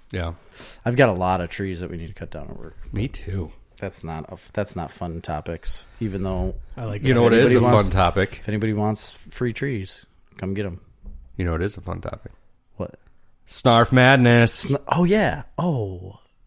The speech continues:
Speaker 3: <laughs> Forget your bracket. <laughs>
Speaker 1: You
Speaker 2: Yeah.
Speaker 1: better not have forgot your bracket.
Speaker 2: <laughs> Positive I did.
Speaker 1: All right, just pause
Speaker 2: But
Speaker 1: it, and we'll do your pick.
Speaker 2: No, I
Speaker 1: I'll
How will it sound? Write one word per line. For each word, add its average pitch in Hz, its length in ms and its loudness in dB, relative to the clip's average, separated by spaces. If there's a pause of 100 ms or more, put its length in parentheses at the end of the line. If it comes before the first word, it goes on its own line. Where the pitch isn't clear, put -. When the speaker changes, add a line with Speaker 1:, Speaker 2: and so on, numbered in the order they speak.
Speaker 3:
<laughs> 151 420 0
Forget 107 280 -4
your 117 100 -10
bracket. 107 500 -6
<laughs> - 40 -14 (540)
Speaker 1:
You 98 380 2
Speaker 2:
Yeah. 110 120 -6
Speaker 1:
better 85 320 2
not 85 220 0
have 82 100 -2
forgot 85 380 -2
your 85 120 -2
bracket. 85 640 -2 (180)
Speaker 2:
<laughs> - 920 -8
Positive 90 460 -2
I - 40 -8
did. - 260 -12 (440)
Speaker 1:
All 92 80 2
right, 80 140 0
just 113 220 -2
pause 82 220 -2
Speaker 2:
But 147 300 4
Speaker 1:
it, - 160 -18 (140)
and 101 80 -6
we'll 98 100 -4
do 98 100 -4
your 90 140 -2
pick. - 260 -10 (460)
Speaker 2:
No, 165 160 6
I 101 200 2
Speaker 1:
I'll - 60 4